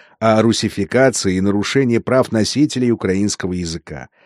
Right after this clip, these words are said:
Придется устанавливать языковое равноправие, стиснув зубы, потому что язык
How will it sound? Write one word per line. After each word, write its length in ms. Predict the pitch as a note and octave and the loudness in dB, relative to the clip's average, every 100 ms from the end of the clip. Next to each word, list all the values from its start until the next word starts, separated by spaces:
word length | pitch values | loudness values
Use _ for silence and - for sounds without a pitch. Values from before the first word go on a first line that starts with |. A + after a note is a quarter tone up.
| _ _ _ - | _ _ _ -6
Придется 420 | C#3+ F#3 E3 E3 | 2 4 4 4
устанавливать 880 | C#3 D3+ C#3+ D3+ C#3 C#3 B2+ - - | 4 4 6 6 6 6 4 0 -6
языковое 640 | A2+ A#2+ B2+ C3 B2+ C#3 B2+ | 0 0 2 2 4 6 6
равноправие, 800 | A2+ A#2+ A#2 A#2+ A2+ D#2+ D2 - _ _ | 4 2 2 4 2 2 -6 -14 _ _
стиснув 480 | - - B2 - A2+ | -16 -4 -4 -2 -4
зубы, 320 | A2 G#2 C#2+ - _ _ _ | -2 -2 -4 -18 _ _ _
потому 320 | - G#2+ A2 G#2 | -8 -2 0 0
что 160 | - | -2
язык 520 | G#2+ B2 F#2+ E2 - | 0 0 0 -4 -8